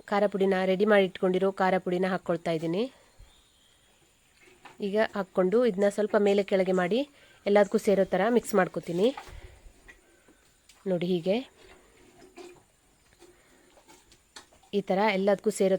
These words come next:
ಥರ ಮಿಕ್ಸ್ ಮಾಡಿಕೊಂಡು ಇದು ಪೂರ್ತಿಯಾಗಿ ತಣ್ಣಗಾದ್ಮೇಲೆ ನಾವು ಒಂದು ಡಬ್ಬದಲ್ಲಿ ಹಾಕಿಟ್ಕೊಂಡಿರ್ಬೇಕಾಗತ್ತೆ. ಯಾವ್ದಾದ್ರು ಒಂದು ಏರ್ ಟೈಟ್ ಡಬ್ಬದಲ್ಲಿ ಹಾಕಿಟ್ಕೊಂಡಿರ್ಬೇಕು.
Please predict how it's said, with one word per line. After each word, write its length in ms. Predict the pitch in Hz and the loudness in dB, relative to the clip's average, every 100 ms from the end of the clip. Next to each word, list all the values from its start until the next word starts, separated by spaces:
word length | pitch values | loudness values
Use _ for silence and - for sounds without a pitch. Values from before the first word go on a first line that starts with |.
| 190 | 0
ಥರ 80 | 196 233 | 0 0
ಮಿಕ್ಸ್ 180 | 196 - 190 | -2 0 -2
ಮಾಡಿಕೊಂಡು 400 | 175 180 175 233 220 | 0 -2 0 0 0
ಇದು 100 | - | -4
ಪೂರ್ತಿಯಾಗಿ 560 | 196 214 233 - 226 226 | -4 -2 0 2 4 4
ತಣ್ಣಗಾದ್ಮೇಲೆ 560 | 214 202 202 190 185 220 285 - - - - 202 | 2 2 2 2 2 2 -2 -10 -20 -20 -2 2
ನಾವು 160 | 196 196 | 4 4
ಒಂದು 200 | 190 190 202 - _ - - _ _ _ 190 | 4 2 0 -2 _ -20 -20 _ _ _ 2
ಡಬ್ಬದಲ್ಲಿ 320 | 190 196 196 | 4 4 2
ಹಾಕಿಟ್ಕೊಂಡಿರ್ಬೇಕಾಗತ್ತೆ. 920 | 185 175 - 185 180 170 170 165 - 240 240 - _ - - | 0 -4 0 0 0 -2 -2 -4 -2 -2 -2 -6 _ -12 -2
ಯಾವ್ದಾದ್ರು 340 | 190 196 202 196 | 2 4 4 4
ಒಂದು 120 | 190 196 | 4 4
ಏರ್ 120 | 202 | 4
ಟೈಟ್ 200 | 208 - 196 196 | 2 2 0 0
ಡಬ್ಬದಲ್ಲಿ 280 | 170 202 185 | 2 0 0
ಹಾಕಿಟ್ಕೊಂಡಿರ್ಬೇಕು. 760 | 185 - 190 185 170 170 247 | -4 -4 0 0 0 -4 -2